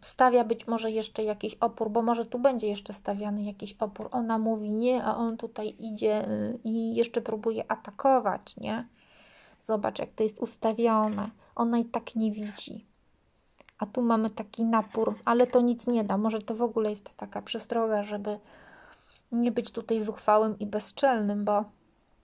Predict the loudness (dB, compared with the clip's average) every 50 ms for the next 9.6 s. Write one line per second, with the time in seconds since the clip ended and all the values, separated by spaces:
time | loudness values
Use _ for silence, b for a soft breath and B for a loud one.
0 | _ _ _ _ _ -20 -12 _ -2 0 0 2 0 0 2 2 0 0 -2 -4
1 | -6 -6 -6 -6 -6 -6 -6 -4 -2 -4 -4 -4 -6 -8 -6 -8 -4 -2 -2 -2
2 | 0 0 -2 -4 -6 -8 -10 -8 -10 -6 -4 -4 -4 -4 -4 -2 -2 -2 -2 -2
3 | -2 0 0 2 2 2 0 -2 -6 -6 -8 -12 -14 _ _ b b b b b
4 | b b b b b b b b b b b b b _ _ _ _ _ _ _
5 | _ -20 -20 _ _ _ _ -4 0 2 2 2 2 2 0 -2 -4 -4 -4 -6
6 | -6 -4 -2 -2 0 0 0 -2 -4 -6 -6 -8 -8 -10 -10 -10 -12 -12 -12 -12
7 | -12 -10 -8 -8 -6 -4 -4 -2 -2 -2 -2 -2 -4 -4 -4 -2 -2 -2 -2 -2
8 | -4 -6 -6 -8 -8 -8 -6 -6 -6 -6 -6 -6 -6 -6 -6 -6 -4 -4 0 2
9 | 4 6 6 6 6 6 6 4 4 2 0